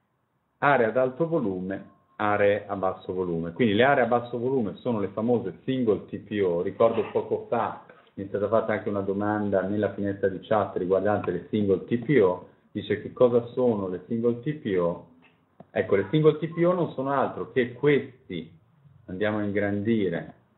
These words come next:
livelli di prezzo che sono stati visitati una volta sola, dove quindi ci sono, c'è stato un transito dei prestiti, dei prezzi in quest'area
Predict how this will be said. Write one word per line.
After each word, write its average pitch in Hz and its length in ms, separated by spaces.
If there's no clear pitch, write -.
livelli 117 520
di 170 140
prezzo 123 720
che 147 480
sono 123 260
stati 135 260
visitati 123 560
una 117 120
volta 90 340
sola, 113 440
dove 120 240
quindi 113 320
ci - 100
sono, 107 680
c'è 110 160
stato 127 300
un 104 180
transito 110 600
dei 98 140
prestiti, 98 1000
dei 101 200
prezzi 120 520
in 131 140
quest'area 92 880